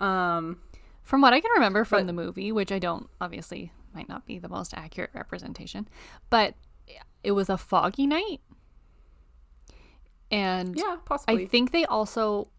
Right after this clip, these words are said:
Speaker 2: weren't expecting icebergs in that area, so people weren't really being that diligent and watching. And also,
Speaker 1: Yeah.
Speaker 2: icebergs, as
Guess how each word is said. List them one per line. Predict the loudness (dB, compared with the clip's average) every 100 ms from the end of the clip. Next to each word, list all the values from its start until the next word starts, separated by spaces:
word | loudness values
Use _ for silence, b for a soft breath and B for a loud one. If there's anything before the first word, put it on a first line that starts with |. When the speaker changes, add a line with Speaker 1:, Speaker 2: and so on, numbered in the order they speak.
| -14
Speaker 2:
weren't | -8 -4 -4 -8
expecting | -8 -4 -4 -4 -10 -8
icebergs | -8 -6 -6 -6 -8
in | -8
that | -6 -8 -12
area, | -14 -8 -4 -4 -6 -12 -16
so | -6 -4
people | -4 -4 -2 -2
weren't | -2 -4 -6
really | -8 -8
being | -10 -10 -10
that | -12 -12
diligent | -12 -8 -8 -10 -12
and | -14 -10
watching. | -10 -8 -4 -4 -4 -12 B B B
And | -4 0
also, | 0 2 0 2
Speaker 1:
Yeah. | 0
Speaker 2:
icebergs, | -2 -2 -2 -4 -10 -12 -14
as | -12 -10 -10 -16